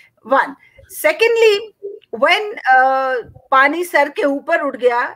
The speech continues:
you know, the, the January, uh, exodus, when it began, uh, at that time, we all acted as individuals.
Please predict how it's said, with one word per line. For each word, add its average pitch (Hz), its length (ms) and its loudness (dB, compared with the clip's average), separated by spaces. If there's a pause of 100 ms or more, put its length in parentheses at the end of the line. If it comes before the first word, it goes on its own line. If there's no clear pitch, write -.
you 233 140 -8
know, 294 240 -10
the, 247 420 0
the 208 260 0 (340)
January, 269 720 0
uh, 233 300 0
exodus, 247 580 -4
when 254 220 -2
it 208 80 -6
began, 220 420 -2 (1200)
uh, 196 300 -4 (320)
at 262 200 0
that 294 300 0
time, 403 500 0 (800)
we 339 400 -2
all 330 240 2 (140)
acted 262 400 -2 (100)
as 285 180 0 (120)
individuals. 294 1120 -4